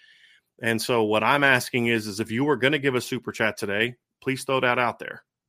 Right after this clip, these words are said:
okay? And w-, when, you, you know, we, and if you're not, we're gonna super chat, I'm still gonna ask you to give, right? And so, uh, the way I look at it is, Ryan, we get minimum five thousand viewers per show,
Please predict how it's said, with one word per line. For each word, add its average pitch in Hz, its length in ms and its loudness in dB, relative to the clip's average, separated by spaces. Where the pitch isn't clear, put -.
okay? 117 380 0
And 113 440 2
w-, 113 240 -4
when, 113 360 0
you, 113 120 -12
you 113 100 -6
know, 98 180 -6
we, 120 140 -2
and 131 140 0
if 131 100 0
you're 131 100 4
not, 139 280 2
we're 131 160 0
gonna 123 120 0
super 123 260 -6
chat, 139 300 4
I'm 135 120 0
still 180 200 4
gonna 147 140 0
ask 107 320 -2
you 90 80 -10
to 113 80 -4
give, 98 420 -6
right? 113 320 0
And 113 160 -4
so, 113 340 0
uh, 107 120 0
the 104 80 -2
way 170 120 2
I 165 40 0
look 156 200 -2
at 135 80 4
it 127 100 0
is, 127 140 0
Ryan, 127 220 2
we - 80 -2
get - 140 -2
minimum 127 440 2
five 120 400 0
thousand 107 580 -4
viewers 107 400 -2
per 101 240 -8
show, - 380 -8